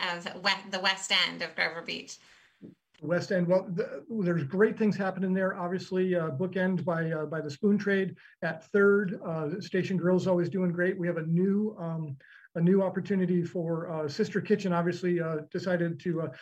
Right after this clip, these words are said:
Speaker 2: to kinda go underground for a little bit, uh, but a new Thai restaurant has come in, uh, called Bee House. Uh, some great food. Um, Ribline relocated from their location. Uh, they moved into Mongo's, um, and so now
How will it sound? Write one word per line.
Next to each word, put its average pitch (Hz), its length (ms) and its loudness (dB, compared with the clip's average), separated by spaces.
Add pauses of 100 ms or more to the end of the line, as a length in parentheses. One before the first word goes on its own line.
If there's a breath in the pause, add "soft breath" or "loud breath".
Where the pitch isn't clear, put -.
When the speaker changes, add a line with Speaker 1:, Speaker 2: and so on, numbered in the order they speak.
(140 loud breath)
Speaker 2:
to 196 80 0
kinda 190 200 2
go 170 220 4
underground 185 480 2
for 190 80 -4
a 185 60 -2
little 190 160 0
bit, 185 320 -2
uh, 165 200 -2
but 165 140 -2
a 151 60 -2
new 180 280 4
Thai 185 260 -4
restaurant 190 460 -4
has 180 160 -4
come 185 220 -2
in, 196 200 0
uh, 175 140 -6
called 143 360 -4
Bee 202 160 2
House. 196 420 -4 (360 loud breath)
Uh, 160 120 -2
some 165 220 0
great 180 240 2
food. 202 460 0 (320 loud breath)
Um, 160 360 -6 (100)
Ribline 196 680 4
relocated 196 600 0
from 175 220 -4
their 190 160 2
location. 185 560 -4
Uh, 165 200 -8
they 170 140 0
moved 185 240 4
into 185 220 0
Mongo's, 190 680 -2 (120)
um, 156 340 -6 (340 loud breath)
and 165 160 0
so 180 140 0
now 160 380 0